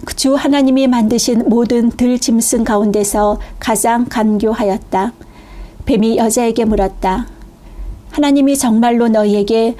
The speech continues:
동산 안에 있는 모든 나무의 열매를 먹지 말라고 말씀하셨느냐?" 여자가 뱀에게 대답하였다.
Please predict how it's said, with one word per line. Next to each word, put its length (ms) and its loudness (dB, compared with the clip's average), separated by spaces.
동산 460 2
안에 340 0
있는 320 2
모든 380 2
나무의 380 2
열매를 520 2
먹지 400 -2
말라고 480 0
말씀하셨느냐?" 1160 0
여자가 600 0
뱀에게 480 0
대답하였다. 920 -4